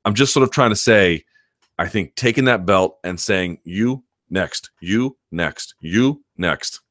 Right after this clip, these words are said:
that's hard, man. That is very, very hard, 'cause one of those guys is gonna show up in ways that you did not expect. They're gonna do things you didn't expect. They're gonna be someone you didn't expect, and there's gonna be a result you didn't expect.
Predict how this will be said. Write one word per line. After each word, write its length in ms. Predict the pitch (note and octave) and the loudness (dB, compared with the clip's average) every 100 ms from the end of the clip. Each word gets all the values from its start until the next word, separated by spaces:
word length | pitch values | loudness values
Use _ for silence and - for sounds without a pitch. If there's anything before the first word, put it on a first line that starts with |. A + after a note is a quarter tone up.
| _ - - _ _ _ | _ -16 -16 _ _ _
that's 180 | F2+ - | -2 0
hard, 380 | G2+ F2 C#2+ | 2 2 2
man. 280 | C#2+ D2+ D2 - _ _ _ _ _ | -2 -8 -8 -12 _ _ _ _ _
That 140 | G2 G2 | 0 2
is 160 | D#2+ | 0
very, 400 | C#2+ E2 F#2 F#2 | -4 0 2 2
very 280 | E2+ F2+ F2 | 2 0 0
hard, 420 | D#2+ D#2+ C#2 C2 | 0 -2 -4 -6
'cause 180 | - D#2 | -12 -14
one 280 | C#2 F2+ A2 | -6 0 2
of 80 | A#2 | 4
those 200 | A#2 A2 | 4 4
guys 480 | G#2+ G2 F#2 F2+ - | 0 2 2 0 -6
is 140 | E2+ | -10
gonna 200 | E2+ D2 | -10 -10
show 360 | - - G#2 G2 | -8 -2 0 2
up 240 | E2+ - _ _ _ _ _ _ _ | -2 -4 _ _ _ _ _ _ _
in 200 | F#2+ F#2 | -8 -6
ways 440 | F2 F#2 E2 D2 - | -2 -2 -2 -8 -8
that 200 | D#2 - | -10 -10
you 100 | C#2+ - | -14 -6
did 180 | F#2 | -4
not 220 | F#2+ F#2 F2+ | -2 -2 -2
expect. 640 | - - D#2+ D2+ - - | -4 -6 -6 -8 -12 -16
They're 120 | - D#2+ | -10 -8
gonna 180 | D2+ | -8
do 240 | C2+ C#2+ G#2+ | -10 -6 -2
things 260 | A#2+ A2+ | 0 0
you 80 | G#2+ | -2
didn't 220 | F#2+ F#2+ | -4 -4
expect. 540 | F2 - - E2 - - _ _ | -4 -8 -4 -4 -4 -16 _ _
They're 100 | G2 | -8
gonna 180 | E2 D2+ | -6 -10
be 280 | C#2 G2 G#2 | -8 -6 -4
someone 500 | - F#2+ E2+ D#2+ D2 | 0 -2 -2 -6 -6
you 100 | D2 | -8
didn't 280 | D#2 C#2+ | -8 -10
expect, 520 | C2+ - - C#2+ - - _ _ | -12 -12 -10 -10 -10 -20 _ _
and 120 | E2+ | -6
there's 120 | E2+ F2 | -6 -2
gonna 160 | F#2+ | -2
be 120 | E2+ | -2
a 40 | E2 | -2
result 440 | D#2 C#2+ D#2 D2 | -4 -4 -4 -4
you 140 | D2+ C#2+ | -6 -10
didn't 260 | C2+ C2 | -10 -12
expect. 540 | B1+ - C2+ B1+ - | -12 -12 -10 -10 -12